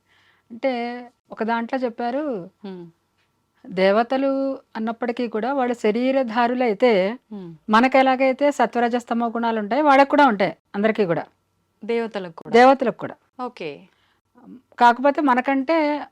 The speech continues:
Speaker 1: కొంచెం పాలు ఎక్కువ, సత్వగుణం ఎక్కువ, అంతే
Speaker 2: మ్మ్.
Speaker 1: వాళ్ళకి.
Speaker 2: ఓకే.
Speaker 1: అమాయించుకోగలరు, ఆ, మనం తప్పు చేసామని వెంటనే వెనక్కి తెలుసుకోగలరు వాళ్ళు.
Speaker 2: ఓకే.
Speaker 1: మనం కొంచెం తెలుసుకోవడం ఆలస్యం అవుతుంది, అంతే.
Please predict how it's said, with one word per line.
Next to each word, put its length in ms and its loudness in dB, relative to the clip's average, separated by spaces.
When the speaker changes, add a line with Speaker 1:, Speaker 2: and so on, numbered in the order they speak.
Speaker 1:
కొంచెం 360 0
పాలు 280 2
ఎక్కువ, 380 0
సత్వగుణం 480 0
ఎక్కువ, 260 -4
అంతే 320 -4
Speaker 2:
మ్మ్. 260 -8
Speaker 1:
వాళ్ళకి. 280 -2
Speaker 2:
ఓకే. 480 -14
Speaker 1:
అమాయించుకోగలరు, 960 2
ఆ, 360 -2
మనం 280 2
తప్పు 360 0
చేసామని 360 0
వెంటనే 440 0
వెనక్కి 300 -4
తెలుసుకోగలరు 680 0
వాళ్ళు. 400 -8
Speaker 2:
ఓకే. 460 -14
Speaker 1:
మనం 260 4
కొంచెం 300 -2
తెలుసుకోవడం 520 2
ఆలస్యం 460 4
అవుతుంది, 300 -4
అంతే. 300 -6